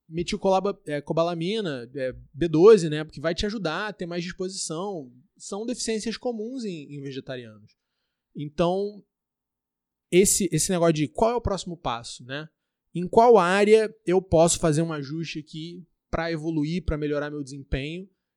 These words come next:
é essencial nesse processo. E se você fica naquela postura de, "Não, vamos pensar aqui, vamos descobrir juntos e tal",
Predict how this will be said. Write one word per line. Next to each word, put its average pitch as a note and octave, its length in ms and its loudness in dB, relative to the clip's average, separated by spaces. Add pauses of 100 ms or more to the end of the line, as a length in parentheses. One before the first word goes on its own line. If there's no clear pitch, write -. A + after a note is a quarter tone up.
(320)
é D#3+ 260 -4 (160)
essencial F#3+ 680 -4
nesse F3 160 -12
processo. G#3 520 -6 (240)
E G#3+ 200 -8 (180)
se - 160 -4
você G3 280 0
fica A3 300 -2
naquela F3 280 -2
postura D#3 440 -2
de, C3+ 180 -12 (320)
"Não, G#3+ 300 -10
vamos F#3+ 240 -12
pensar E3+ 420 -10
aqui, D#3 280 -12
vamos F3+ 240 -14
descobrir D3 440 -12
juntos B2+ 800 -18
e D3 120 -12
tal", - 360 -12